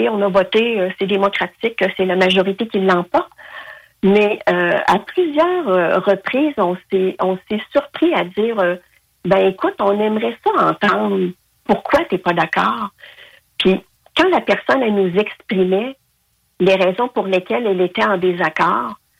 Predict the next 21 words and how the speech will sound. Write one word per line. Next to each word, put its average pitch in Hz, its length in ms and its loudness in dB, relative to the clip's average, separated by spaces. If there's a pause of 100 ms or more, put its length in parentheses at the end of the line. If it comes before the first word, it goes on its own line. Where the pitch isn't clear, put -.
(280)
ben, 180 120 2
croyez-le 240 640 2
ou 214 140 0
non, 202 320 0 (420)
cette - 240 2
personne-là 208 760 0
a 190 240 2
amené 196 260 2
le 202 140 4
reste 202 420 -2
de 175 140 0
l'exécutif 220 840 -2 (520)
à 180 100 4
changer 233 500 2
d'idée 190 380 0
et 196 140 2
à 190 80 2
prendre 220 360 0
une 190 140 2
décision 185 540 -2
différente 202 600 -2